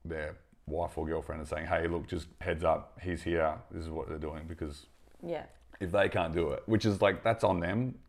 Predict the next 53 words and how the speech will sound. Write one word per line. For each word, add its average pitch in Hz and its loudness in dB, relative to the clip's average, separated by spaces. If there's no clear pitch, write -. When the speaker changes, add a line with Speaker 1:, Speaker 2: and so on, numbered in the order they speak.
Speaker 1:
so - -2
that's 95 6
not 95 0
gonna 87 2
get 87 2
them 85 0
out 85 0
of 87 2
the 80 -2
shit - -2
for 185 0
Speaker 2:
Yeah. 170 6
Speaker 1:
not - 6
texting 95 0
them, 156 0
but 95 6
it's 95 -2
Speaker 2:
But 98 2
Speaker 1:
more 95 4
of 90 2
to 90 2
give 85 0
their 82 -2
partner - -6
a - -6
peace 151 -2
of - 0
Speaker 2:
Yeah, 80 0
Speaker 1:
mind, 80 -2
saying, 80 -4
Speaker 2:
peace 80 -6
of 80 -6
Speaker 1:
"Yeah, 82 -6
look, 80 -8
Speaker 2:
mind. - -8
Speaker 1:
he's 85 -6
here." 78 -6
Um, 80 0
and 87 2
vice 82 4
versa, 80 2
I've 82 0
had, 80 4
you 80 -4
know, 82 -2
where 80 -2
some 82 -2
guys 80 0
may 80 -2
not 78 -4
answer 80 -8
their 78 -4
phone 76 -4